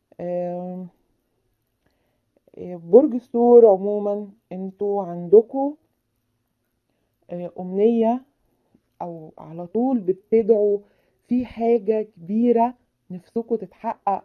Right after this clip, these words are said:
أو نفسكوا تحصل، آه، هي هتتحقق إن شاء الله.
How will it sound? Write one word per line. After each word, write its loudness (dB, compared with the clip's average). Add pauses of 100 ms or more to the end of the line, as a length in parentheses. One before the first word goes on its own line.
(120)
أو -10
نفسكوا -2
تحصل، -6 (680)
آه، -6 (340)
هي 4
هتتحقق 2
إن -14
شاء -4
الله. -10